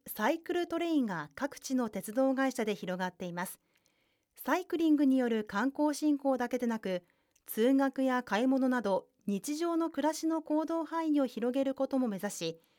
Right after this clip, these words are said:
地域の足としての鉄道を守る狙いもあります。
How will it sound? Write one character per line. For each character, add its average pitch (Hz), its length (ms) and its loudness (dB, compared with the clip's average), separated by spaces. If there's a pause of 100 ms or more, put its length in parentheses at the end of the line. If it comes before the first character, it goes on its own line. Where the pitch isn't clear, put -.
(340)
地 330 240 0
域 277 220 2
の 226 140 2
足 190 200 -2
と 320 140 -4
し - 80 -8
て 294 120 -2
の 254 160 2
鉄 214 260 -8
道 302 200 2
を 294 40 4
守 277 320 2
る 247 80 0
狙 226 200 0
い 220 40 -4
も 214 140 -2
あ 208 60 -4
り 165 100 -8
ま 151 100 -10
す。 - 160 -10